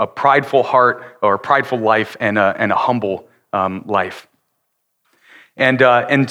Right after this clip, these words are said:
there's, there's kind of these major themes that kind of pop out. And, um, and so pride,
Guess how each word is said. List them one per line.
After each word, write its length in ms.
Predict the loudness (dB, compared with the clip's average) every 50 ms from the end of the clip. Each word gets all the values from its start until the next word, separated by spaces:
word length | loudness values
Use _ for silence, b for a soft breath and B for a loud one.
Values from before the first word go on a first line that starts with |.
| -6 -2 0
there's, 280 | 2 2 2 0 -4
there's 220 | -2 0 0 0 2
kind 160 | 2 2 2
of 60 | 4
these 180 | 4 2 2 2
major 420 | 2 0 2 2 2 2 0 -2
themes 400 | -6 -4 -2 0 2 2 2 2
that 100 | 0 0
kind 140 | 0 0 0
of 100 | -2 0
pop 280 | 0 0 0 2 2 2
out. 300 | 2 2 2 0 -4 B B B B B B B B
And, 300 | -2 0 0 0 2 2 2
um, 340 | 4 4 2 2 0 -4 -4 -4
and 120 | -4 0
so 140 | 2 2 0
pride, 720 | 0 -2 0 2 4 4 4 4 4 2 0 -2 -4 B